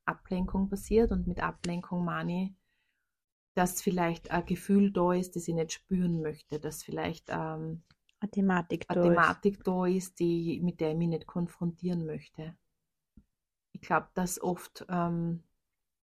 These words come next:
Speaker 1: was bei Jugendlichen, glaub ich, ganz gut zu sehen ist, und das heißt aber nicht, dass Erwachsene das nicht haben, im Gegenteil, aber da fällt's halt natürlich auf, weil der Spiegel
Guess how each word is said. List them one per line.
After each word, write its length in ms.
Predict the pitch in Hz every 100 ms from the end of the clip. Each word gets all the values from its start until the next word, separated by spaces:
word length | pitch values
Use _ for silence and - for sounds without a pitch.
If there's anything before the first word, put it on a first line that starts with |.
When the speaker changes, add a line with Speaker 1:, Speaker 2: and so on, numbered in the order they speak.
| _ _ _
Speaker 1:
was 200 | 170 175
bei 100 | -
Jugendlichen, 560 | 175 185 220 190 175 175
glaub 200 | 175 170
ich, 80 | 170
ganz 300 | 170 175 -
gut 200 | 180 -
zu 100 | 175
sehen 340 | - 160 160
ist, 180 | 190 214
und 120 | 170
das 100 | 180
heißt 220 | 156 156 -
aber 120 | 160
nicht, 200 | 165 165
dass 140 | 170
Erwachsene 520 | 151 156 - - 165
das 200 | 170 170
nicht 180 | 160 160
haben, 160 | 170 202
im 120 | 180
Gegenteil, 420 | 165 160 165 170
aber 200 | 170 165 165
da 260 | 160 156 -
fällt's 340 | - 165 -
halt 100 | 170
natürlich 460 | 170 - 160 165 -
auf, 220 | 135 214
weil 100 | 139
der 100 | 165
Spiegel 600 | - - 170 165 185 190